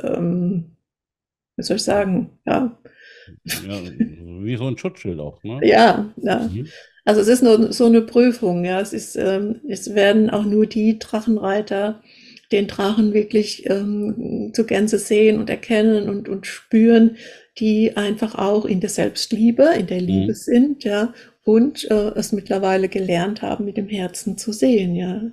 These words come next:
Speaker 1: Und es ist auch immer wieder eine schöne Übung, mal
Speaker 2: Ja.
Speaker 1: das Herzauge mal <laughs> zu aktivieren, ja, einfach mal versuchen, sich das vorzustellen, dass ich nicht hier mit diesen Augen im Kopf gucke,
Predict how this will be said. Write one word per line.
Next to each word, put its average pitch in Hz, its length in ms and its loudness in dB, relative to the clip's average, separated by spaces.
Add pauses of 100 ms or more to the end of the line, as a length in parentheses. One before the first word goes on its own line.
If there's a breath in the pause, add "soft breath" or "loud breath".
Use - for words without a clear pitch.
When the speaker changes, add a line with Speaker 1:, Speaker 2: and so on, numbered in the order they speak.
(160)
Speaker 1:
Und 196 220 -4
es - 120 -6
ist 247 220 2
auch 226 120 4
immer 240 220 6
wieder 226 160 4
eine 214 140 4
schöne 233 380 2
Übung, 233 580 0 (280 soft breath)
mal 202 300 0
Speaker 2:
Ja. - 40 -6
Speaker 1:
das - 260 -6
Herzauge 254 760 2
mal 202 400 -2 (140)
<laughs> - 800 -4
zu - 160 -2
aktivieren, 202 760 0
ja, 190 180 -2
einfach 208 360 -6
mal 196 360 -4 (380 loud breath)
versuchen, 233 720 4
sich 233 160 -2
das 220 160 -2
vorzustellen, 226 800 2
dass 214 120 0
ich 214 120 -8
nicht 214 160 -2
hier 208 120 0
mit 202 140 -4
diesen 214 220 -4
Augen 190 300 -2
im 180 140 -4
Kopf - 360 -6
gucke, 277 420 -2